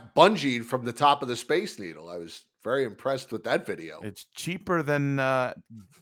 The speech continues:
Speaker 2: taking a ride up to the Space Needle, which is like seventy-five dollars. So I would have jumped from the bungee.
Speaker 1: <laughs>
Speaker 2: Yes. Uh,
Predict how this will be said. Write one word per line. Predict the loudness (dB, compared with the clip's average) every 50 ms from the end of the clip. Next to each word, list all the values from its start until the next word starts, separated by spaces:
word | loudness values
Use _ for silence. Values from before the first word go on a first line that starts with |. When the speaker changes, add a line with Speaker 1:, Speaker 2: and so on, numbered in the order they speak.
| _ -4
Speaker 2:
taking | -2 -2 0 0
a | 0 4
ride | 8 10 10 10 10 8
up | 4 -2 -2
to | -6 -6
the | -6 -6
Space | -10 -10 -10 -10 -10 -10 -10
Needle, | -10 -8 -8 -8
which | -8 -10 -12
is | -12
like | -10 -10 -8 -8
seventy-five | -8 -4 0 0 2 2 2 0 2 0 0 0 0 0
dollars. | 0 2 2 2 2 2 2 0 -2 0
So | 2 4 6
I | 6 6 6
would | 6 4
have | 0 0 -4 -12 _
jumped | -2 2 4 4 4 4 0
from | -4 -2 2 2
the | 2
bungee. | 2 4 2 2 2 2 -2 -8 -10 -12 -12 _ -14
Speaker 1:
<laughs> | -16 -16 -16 _ _ _ _ _ _ _ _ _ _ -4
Speaker 2:
Yes. | 4 8 10 10 10 8 6 0 -10 -14 -16 -20 _ _ _ _ _ _ _ _ -20 -20 -20 _ -20 -20 _ _ _ _ _ _ _ _ _ _
Uh, | -6 -2 0 2 4 4 4 4 2